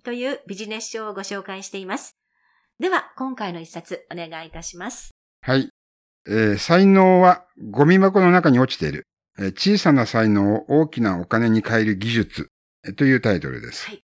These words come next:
Speaker 2: 著者は、えー、ライフコンパスアドバイザー、金久保麻子さん。
Speaker 1: はい。
Speaker 2: えー、出版社はビジネス社。はい。えー、じゃあ、プロフィール、ようこさん読んでください。
Speaker 1: はい。え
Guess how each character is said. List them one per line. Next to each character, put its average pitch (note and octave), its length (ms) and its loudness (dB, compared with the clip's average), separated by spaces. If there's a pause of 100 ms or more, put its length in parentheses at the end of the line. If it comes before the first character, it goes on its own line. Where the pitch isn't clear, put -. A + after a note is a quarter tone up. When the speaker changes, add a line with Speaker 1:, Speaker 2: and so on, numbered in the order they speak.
(280)
Speaker 2:
著 D3 120 -2
者 F3 200 2
は、 E3+ 260 2 (460)
え A2 40 -12
ー、 G#2+ 240 -2
ラ D#3+ 140 4
イ - 20 2
フ F#3 160 0
コ E3 140 2
ン D#3 100 2
パ D3+ 160 0
ス D#3+ 240 -4 (100)
ア - 160 -10
ド C3+ 140 2
バ C3+ 140 4
イ A#2 60 0
ザ F#2 160 -4
ー、 D2 80 -8 (540)
金 D#3 300 2
久 D#3+ 180 0
保 D3 300 2 (160)
麻 D3 180 -2
子 G#2 140 -4
さ F2+ 100 -8
ん。 C2+ 60 -10
Speaker 1:
は - 40 -16
い。 - 40 -20 (680)
Speaker 2:
え G#2 80 -6
ー、 - 20 -4
出 C3 180 -2 (140)
版 F3 160 4
社 C#3 180 0
は D3+ 220 2
ビ A#2+ 240 -6
ジ C#3+ 100 2
ネ E3 140 4
ス - 60 -6
社。 - 260 -6 (360)
は B2 120 -4
い。 G2+ 60 -4 (180)
え A2 320 0
ー、 G#2 40 -6
じ D3+ 100 0
ゃ A#2+ 180 0
あ、 - 60 -20
プ C#3+ 100 -6
ロ C#3+ 60 0
フ C#3+ 60 -4
ィ D3+ 60 2
ー C3 40 2
ル、 F#2+ 400 -4
よ B2+ 140 -8
う - 20 -8
こ - 60 -18
さ A2 100 -6
ん - 20 -2
読 G#2+ 80 -2
ん G2 40 -4
で E2 80 -6
く D#2 80 -10
だ D2 120 -12
さ D2+ 160 -16
い。 B1 60 -18 (260)
Speaker 1:
は - 240 -10
い。 - 100 -8 (460)
え C#3+ 60 -20